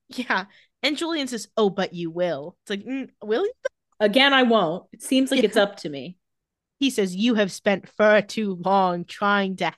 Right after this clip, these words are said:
Speaker 1: have it all." The all in question is a combined family. Millions of
Speaker 2: Yeah.
Speaker 1: people do it every year. <laughs>
Speaker 2: Yeah.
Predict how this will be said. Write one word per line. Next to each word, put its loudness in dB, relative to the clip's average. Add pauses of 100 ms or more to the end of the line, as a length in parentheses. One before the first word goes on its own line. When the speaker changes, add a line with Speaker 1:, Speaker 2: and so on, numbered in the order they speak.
Speaker 1:
have 2
it 0
all." 2 (380)
The 0
all 4
in -4
question -6 (220)
is -4
a 2
combined -2
family. -10 (180)
Millions 0
of 0
Speaker 2:
Yeah. 0
Speaker 1:
people 0
do 2
it 2
every 0
year. -8
<laughs> -20 (520)
Speaker 2:
Yeah. 0